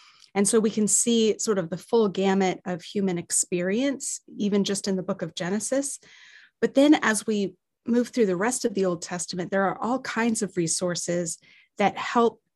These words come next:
people engage with God and with each other. And so I think we're just, we just have a whole banquet of resources like the Psalms that help us to connect with God emotionally and bring our emotional life into his presence.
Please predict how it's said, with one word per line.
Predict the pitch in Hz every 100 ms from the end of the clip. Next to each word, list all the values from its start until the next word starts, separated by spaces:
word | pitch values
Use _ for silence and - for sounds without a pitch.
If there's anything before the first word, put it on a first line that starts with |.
| _ _ _ _
people | - - 247 196 185
engage | 202 180 170 190 190 180
with | 175 170
God | 180 175 175
and | 170 160
with | 160
each | 143 - 165
other. | 151 - - - - - 185
And | 190
so |
I | 190
think | 185 233 190 185 - 233
we're | 208
just, | 190 196 - _ _ -
we | 190
just | 180 -
have | 196
a | 160
whole | - 208 180
banquet | 160 185 196 196 175
of | 165
resources | 160 - 165 - 170 190
like | 175 -
the |
Psalms | 185 - 226 170 156 170 -
that | 170 180 - - - -
help | 214 214
us | 202
to | 220
connect | - 208 196 -
with | 185 -
God | 185 180
emotionally | 175 180 247 254 190 170 160 165 175
and | 175
bring | 185 190 190 185 - - -
our | 190 180
emotional | 185 190 220 202 175
life | 160 160 -
into | 170 185
his | 175 -
presence. | - 175 170 170 -